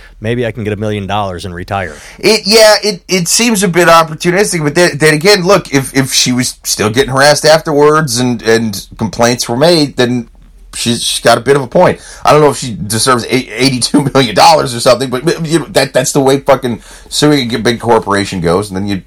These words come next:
Speaker 2: you settle out of court.
Speaker 1: Well, I wanna think about the harassment really quick. Is,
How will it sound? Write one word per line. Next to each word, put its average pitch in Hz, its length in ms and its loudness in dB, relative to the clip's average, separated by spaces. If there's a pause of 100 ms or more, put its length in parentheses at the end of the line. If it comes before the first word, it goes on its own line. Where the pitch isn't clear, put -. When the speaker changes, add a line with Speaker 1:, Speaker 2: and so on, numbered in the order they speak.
Speaker 2:
you 98 80 -4
settle 98 320 -2
out 101 100 2
of 98 80 -6
court. 113 240 -2 (200)
Speaker 1:
Well, 180 220 -2
I 156 140 -4
wanna 226 240 -4
think 208 220 -6
about 165 200 -4
the 131 80 -4
harassment 131 480 -4
really 87 240 -8
quick. 87 380 -10
Is, 113 560 -6